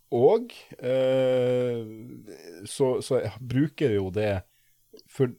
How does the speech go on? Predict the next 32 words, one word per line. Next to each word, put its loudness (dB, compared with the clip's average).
det 0
som -2
veldig 0
mange -4
ha-, -2
glemte -2
når -4
PlayStation -4
tre 2
kom. -12
Så -6
begynte 2
de 0
å -6
snakke -2
om -2
analogstikke 0
og -10
sånn -6
her -2
på, -8
som, -10
eh, -12
som -12
på -8
en -6
del -8
konsoler, -8
sant? -6
Men -6
PlayStation -4
to -6